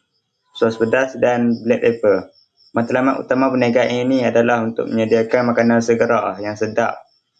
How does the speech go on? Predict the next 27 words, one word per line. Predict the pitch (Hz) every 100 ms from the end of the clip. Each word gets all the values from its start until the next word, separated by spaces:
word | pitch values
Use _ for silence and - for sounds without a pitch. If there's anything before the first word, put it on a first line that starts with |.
| _ -
mudah | 107 113 113
didapati | 107 110 110 - 135 147 156 _ _ -
dan | 117 117
berpatutan, | 113 117 113 - 113 95 92 -
sambil | 110 113 127
memastikan | 123 117 117 117 127 120
kualiti | 113 117 - 135
dan | 120 117
kebersihan | 110 110 110 120 120
produk | 113 117 117
terjamin. | 110 113 110 98 95 - _ _ _ -
Melalui | 110 113 120 131
model | 131 120 113 123 120
perniagaan | 117 117 - 120
B | 113 113 110
M | 107 104
C, | - 135 151 - _ _ -
perniagaan | 113 113 123 127
ayam | 120 120
popcorn | - 127 117
dapat | 117 117
dikenal | 117 117 117 117
pasti | 113 - 131 143 151 _ _ _ _
dari | - 113
segi | 117 117 120 123
pelanggan | 117 110 113 123
sasaran, | 117 110 110 113 131 147